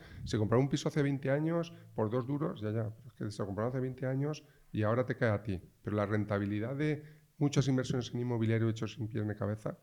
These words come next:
Entonces, por hacer la historia fácil, dijimos, "Oye, ¿cómo narices podemos hacer que la gente invierta mejor en inmobiliario?".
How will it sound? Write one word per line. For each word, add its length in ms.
Entonces, 340
por 140
hacer 180
la 60
historia 300
fácil, 500
dijimos, 400
"Oye, 280
¿cómo 220
narices 480
podemos 420
hacer 400
que 80
la 120
gente 280
invierta 380
mejor 320
en 120
inmobiliario?". 600